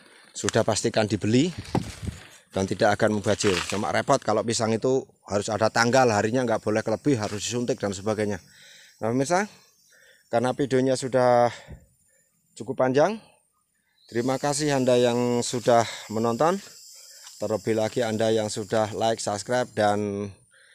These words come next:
eh, sedikit intermezzo, pemirsa. Buat Royhan Channel, saya ucapkan terima kasih atas doanya dan dukungannya. Mudah-mudahan apa yang saya cita-citakan, seperti yang Anda komen kemarin, itu akan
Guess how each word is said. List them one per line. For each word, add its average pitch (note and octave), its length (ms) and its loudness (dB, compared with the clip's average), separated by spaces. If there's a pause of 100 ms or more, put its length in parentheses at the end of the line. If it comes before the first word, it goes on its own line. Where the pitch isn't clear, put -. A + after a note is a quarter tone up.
(140)
eh, A2+ 320 2
sedikit A2+ 400 -4 (1120)
intermezzo, B2 480 0
pemirsa. B2 560 0 (720)
Buat A2+ 240 2
Royhan B2+ 320 2
Channel, C#3 560 2
saya B2+ 160 0
ucapkan A#2+ 320 -2
terima B2 320 0
kasih C3+ 400 0
atas A#2+ 160 -2
doanya B2+ 480 0
dan A2+ 160 2
dukungannya. B2 720 0 (560)
Mudah-mudahan A2 560 2
apa A#2 160 0
yang A2+ 160 2
saya A2+ 800 4
cita-citakan, A#2+ 880 -2
seperti A2 400 -6
yang G#2+ 400 -4 (240)
Anda G#2 480 0
komen G#2+ 480 -2
kemarin, A2+ 480 -4 (720)
itu A#2+ 160 2
akan A2 480 0